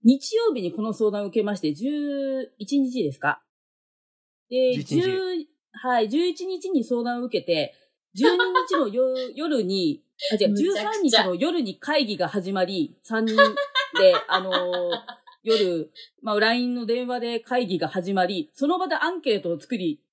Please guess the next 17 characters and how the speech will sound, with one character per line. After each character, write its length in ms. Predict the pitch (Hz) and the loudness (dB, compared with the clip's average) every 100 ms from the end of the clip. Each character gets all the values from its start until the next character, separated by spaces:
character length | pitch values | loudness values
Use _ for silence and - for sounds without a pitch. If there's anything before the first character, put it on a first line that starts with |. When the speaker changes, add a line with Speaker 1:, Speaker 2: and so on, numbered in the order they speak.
| _ _ _ | _ _ _
Speaker 1:
で、 140 | 220 | 4
そ 140 | 285 285 | 4 4
の 100 | 294 | 2
夜 220 | 311 359 | 2 2
の 100 | 277 | 2
う 40 | 208 | 0
ち 80 | |
に 240 | 190 190 190 165 - | -2 0 0 0 -2
<laughs> 160 | - | -4
Facebook 480 | 262 262 262 262 262 | 0 0 0 -6 -4
ペ 120 | 277 | -4
ー 60 | 269 | -2
ジ 80 | 180 | -2
を 100 | 151 | -6
作 200 | - 214 | -2 -2
り、 340 | 175 175 143 - 277 | 0 0 -2 -6 -8
Speaker 3:
そ 100 | - | 0